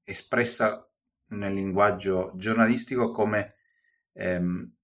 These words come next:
disinformazione. Ci sono diversi tipi di dis-, disinformazione. La bufala, in questo caso,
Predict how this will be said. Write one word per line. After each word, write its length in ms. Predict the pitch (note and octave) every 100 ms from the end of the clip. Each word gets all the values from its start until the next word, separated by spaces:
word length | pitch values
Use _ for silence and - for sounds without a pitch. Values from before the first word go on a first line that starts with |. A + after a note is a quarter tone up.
| _ _
disinformazione. 1700 | A#2 A2 D#3+ D3 C#3 A#2+ B2+ A#2 G#2+ - - G2 F2+ E2 E2+ E2+ - _ _
Ci 180 | - A2+
sono 340 | - B2+ A#2+
diversi 500 | A2 A2 A2+ - F#2
tipi 300 | A#2 A2+ G2
di 160 | G2+ F#2
dis-, 380 | F2+ F#2+ F#2 G#2+
disinformazione. 920 | G#2+ B2 A2 F#2+ - A#2+ A#2 - G2 F#2+
La 200 | A#2+ B2+
bufala, 800 | A2+ G2+ - G#2 F#2 F2 - _ _ _ _ _ _ F#2+
in 100 | F2
questo 340 | G2+ - -
caso, 680 | - E2 E2+ F2+ F2+ -